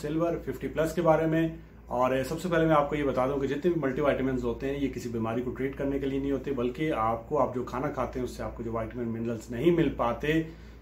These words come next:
ये उनकी deficiency, जो आपको nutrition deficiency हो जाती है, उसको पूरा करने के लिए होते हैं, जिसकी वजह से आप बीमार हो जाते हैं या फिर किसी बीमारी में doctor के पास जाते हैं तो आपका doctor आपको मुख्तलिफ medicine के साथ एक कोई अच्छा सा मल्टीविटामिन भी लिख के दे देता है, जिसकी वजह से आप वो साथ में इस्तेमाल कर रहे होते हैं। एक से दो महीने, दो से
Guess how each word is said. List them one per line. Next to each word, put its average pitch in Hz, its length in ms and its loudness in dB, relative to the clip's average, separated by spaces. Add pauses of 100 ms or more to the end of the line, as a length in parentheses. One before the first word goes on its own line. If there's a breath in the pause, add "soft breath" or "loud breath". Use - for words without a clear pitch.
(140 loud breath)
ये 160 260 0
उनकी 185 220 6
deficiency, 139 460 0
जो 131 140 -2
आपको 120 240 -2
nutrition 180 600 4
deficiency 139 560 -2
हो 131 60 -2
जाती 120 280 -2
है, - 20 -2
उसको 117 180 -8
पूरा 135 260 -2
करने 135 260 -2
के 139 80 -6
लिए 135 140 0
होते 131 220 -4
हैं, 131 120 -2
जिसकी 117 220 -8
वजह 110 100 -6
से 113 100 -10
आप 107 80 -8
बीमार 120 340 0
हो 147 60 4
जाते 135 300 2
हैं 135 100 2
या 120 120 0
फिर 113 140 -6
किसी 123 180 -10
बीमारी 143 340 8
में 175 120 8
doctor 135 260 0
के 135 100 -8
पास 123 220 -4
जाते 120 280 -4
हैं 123 80 -6
तो 120 80 -6
आपका 110 220 -8
doctor 131 300 -4
आपको 123 260 -4
मुख्तलिफ 151 400 -2
medicine 127 300 -2
के 120 80 -10
साथ - 880 -8
एक 185 280 10
कोई 175 100 4
अच्छा 143 200 2
सा 135 100 -4
मल्टीविटामिन 139 600 0
भी 139 80 -4
लिख 135 140 -4
के 139 80 -4
दे 131 100 -2
देता 131 220 -4
है, 135 60 -2
जिसकी 117 280 -8
वजह 110 100 -6
से 113 140 -8
आप 107 200 -10
वो 120 60 -8
साथ 107 300 -8
में 117 60 -4
इस्तेमाल 120 340 -4
कर 127 140 -4
रहे 127 120 -2
होते 123 200 -4
हैं। - 140 -6
एक 123 180 -4
से 135 100 -6
दो 123 160 -2
महीने, 131 300 0
दो 113 180 -4
से 135 140 -8